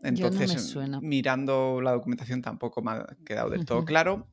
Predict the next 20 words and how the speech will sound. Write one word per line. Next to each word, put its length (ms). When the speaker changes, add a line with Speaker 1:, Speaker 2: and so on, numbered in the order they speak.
Speaker 2:
Y 540
nada, 260
en 80
realidad 280
yo 160
creo 160
que 100
esto, 360
sí, 360
encontré 720
uno 600
que 120
no 280
pintaba 320
mal. 180
Lo 100
que 100
pasa 220
es 60
que, 280